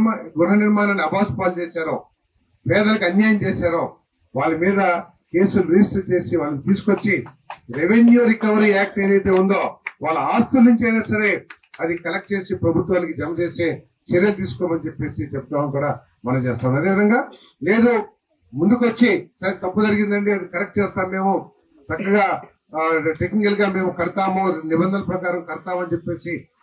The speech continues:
ఒకవేళ ముందుకొచ్చి కంప్లీట్ చేస్తే వాళ్ళకి కంప్లీట్ చేపించి ఆ ఇల్లు మీకు అందుబాటు, ఆ, అందుబాటులోకి తీసుకొస్తా అని చెప్పేసి కూడా ఈ సందర్భంగా తెలియజేస్తా ఉన్నాం. మరి ఈ రోజు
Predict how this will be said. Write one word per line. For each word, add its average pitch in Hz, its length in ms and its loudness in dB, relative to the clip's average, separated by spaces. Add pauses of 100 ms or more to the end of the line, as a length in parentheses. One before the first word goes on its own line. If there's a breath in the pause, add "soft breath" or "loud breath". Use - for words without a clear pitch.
(140)
ఒకవేళ 175 220 0
ముందుకొచ్చి 185 540 2
కంప్లీట్ 175 400 0
చేస్తే 196 380 2 (380 soft breath)
వాళ్ళకి 165 260 -2
కంప్లీట్ 202 420 2
చేపించి 175 540 2 (320)
ఆ 151 60 -2
ఇల్లు 190 280 4
మీకు 170 420 0 (140)
అందుబాటు, 160 520 0 (320)
ఆ, 143 240 -6
అందుబాటులోకి 170 440 0
తీసుకొస్తా 165 460 -2
అని 147 100 -2
చెప్పేసి - 280 0
కూడా 156 340 -2 (280)
ఈ 139 60 -2
సందర్భంగా 147 580 -4
తెలియజేస్తా 151 560 -4
ఉన్నాం. 190 280 -2 (340)
మరి 170 140 2 (180)
ఈ 202 100 6
రోజు 202 460 4